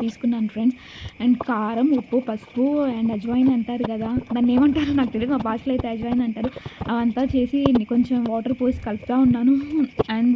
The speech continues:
వాటర్ అయితే టూ త్రీ టైమ్స్ పోసాను. నెక్స్ట్ ఏమో ఇంకా ప్యాన్ తీసుకొని దాంట్లో ఆయిల్ వేసేసి ఆ ఆయిల్ హీట్ అయినంత వరకు చూస్తున్నాను. And నెక్స్ట్ ఏంటంటే బజ్జీలు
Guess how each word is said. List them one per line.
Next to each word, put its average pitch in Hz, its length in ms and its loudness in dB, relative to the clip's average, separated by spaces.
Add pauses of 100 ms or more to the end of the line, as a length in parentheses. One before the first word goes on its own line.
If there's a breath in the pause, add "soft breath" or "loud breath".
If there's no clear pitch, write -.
వాటర్ 226 260 0
అయితే 285 140 0 (100)
టూ 269 140 2
త్రీ 247 120 0 (120)
టైమ్స్ 233 400 0
పోసాను. 226 500 -2 (560 loud breath)
నెక్స్ట్ 240 280 -2
ఏమో 269 180 4 (160)
ఇంకా 247 140 2 (120)
ప్యాన్ 226 240 2
తీసుకొని 254 400 0
దాంట్లో 233 280 -2
ఆయిల్ 233 240 0
వేసేసి 240 380 -2 (380)
ఆ - 20 -6 (120)
ఆయిల్ 240 240 0
హీట్ 247 180 -2
అయినంత 233 240 -2
వరకు 247 220 -6
చూస్తున్నాను. 247 560 0 (380 loud breath)
And 233 160 0
నెక్స్ట్ 254 200 -4
ఏంటంటే 277 320 4 (140)
బజ్జీలు 269 500 0